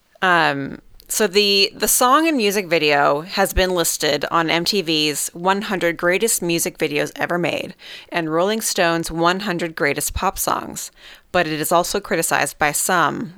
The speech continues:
and it is known as one of the most controversial music videos of all time. Before we talk about why,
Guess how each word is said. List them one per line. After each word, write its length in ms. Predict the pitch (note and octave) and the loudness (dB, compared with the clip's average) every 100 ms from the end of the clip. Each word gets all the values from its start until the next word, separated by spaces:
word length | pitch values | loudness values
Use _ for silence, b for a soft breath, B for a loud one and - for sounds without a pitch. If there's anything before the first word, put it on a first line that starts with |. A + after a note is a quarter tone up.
| - | -6
and 140 | E3 | -2
it 140 | D#3+ D3+ | -2 -2
is 120 | - | -2
known 260 | F3+ F#3 F3+ | 2 2 0
as 120 | - | -2
one 100 | E3 | -2
of 80 | D#3 | 0
the 40 | |
most 320 | D#3+ D#3 - | 0 -2 -4
controversial 840 | - A3 G#3+ E3 F3 G#3 G3 F#3 F#3 | -6 -6 -4 -2 0 0 0 0 0
music 320 | E3+ E3 - | -2 -4 -6
videos 440 | D3+ C#3 C#3+ C#3 | -4 0 -2 -2
of 160 | - - | -6 -6
all 140 | - | -4
time. 460 | - G3+ F3 - - _ b b b b b b - | -4 -2 -2 -4 -12 _ b b b b b b -10
Before 300 | F3+ F#3+ F#3+ | -2 2 2
we 80 | |
talk 200 | A3 G3 | 0 -2
about 260 | D#3+ E3 D3+ | 2 2 2
why, 560 | E3+ G3+ D3+ C3 C3+ | 2 4 4 4 -2